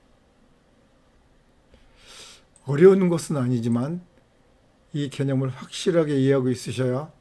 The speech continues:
문제가 생기지 않습니다. 자, 이것보다 훨씬 더 진화된 것이 시트인데요.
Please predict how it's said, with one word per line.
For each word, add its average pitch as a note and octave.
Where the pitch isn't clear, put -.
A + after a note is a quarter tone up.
문제가 C#3+
생기지 C3+
않습니다. A2+
자, A#2+
이것보다 D3+
훨씬 G3
더 F3+
진화된 D#3+
것이 D#3+
시트인데요. C3+